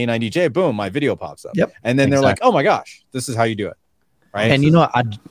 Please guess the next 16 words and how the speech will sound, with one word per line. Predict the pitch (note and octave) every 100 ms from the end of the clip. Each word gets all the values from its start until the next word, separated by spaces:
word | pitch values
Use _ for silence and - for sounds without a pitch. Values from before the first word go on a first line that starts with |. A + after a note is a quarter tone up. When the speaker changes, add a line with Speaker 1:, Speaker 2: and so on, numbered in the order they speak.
| -
Speaker 2:
I | A#2+
just | A2 D3+ D3 -
watched | B2 - -
a |
video | A2 A#2+ A#2 A2
the | G#2+
other | G#2+
day | G#2+ A#2+ A#2
with | G#2
Sean | - A#2 G#2+
Cannell, | G2+ E3+ F#3 A2+
and | G2+
he | A2+
was | G#2
talking | - A2+ - G#2+
about | G#2 G#2 G2+ -